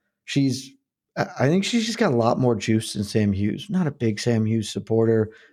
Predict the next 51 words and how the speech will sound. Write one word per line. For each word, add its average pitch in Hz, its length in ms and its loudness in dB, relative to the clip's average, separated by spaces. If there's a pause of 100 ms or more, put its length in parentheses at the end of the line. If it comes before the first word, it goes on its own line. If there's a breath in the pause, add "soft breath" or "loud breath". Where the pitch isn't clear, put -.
Piera 120 200 4
Rodriguez, 107 520 2
eight 110 200 2
and 104 100 0
oh. 104 380 -2 (180)
Um, - 440 -6 (240)
the 117 80 2
way 120 200 2
she 120 200 -2
moves, 110 500 2
she's 107 500 -4 (320)
a - 40 -6
more 117 180 0
confident 123 520 -2
fighter 117 220 2
than 113 140 0
Sam 117 260 -2
Hughes. 117 240 0
She's 160 220 -10
just 240 120 -6
a 277 60 2
better 135 260 2
fighter. 131 380 0 (300 loud breath)
She - 140 -2
can 123 80 4
get 127 160 2
the 127 60 2
leg 123 240 2
kicks - 220 -6
going 113 260 2
on 110 100 4
the 107 60 0
feet. 113 480 0
I - 20 -8
think 110 160 -2
she 110 120 -6
can 107 100 2
outstrike 120 420 0
Sam 123 240 0
Hughes. 117 360 -2
I - 20 -18
think 104 140 0
she - 140 -12
can. 120 480 2 (240 loud breath)
Sam 135 180 2
Hughes 135 200 2
is, 117 160 2 (220)
is 113 180 2
a 107 140 2 (180)
bad 113 480 2 (220)
wrestler, 202 480 0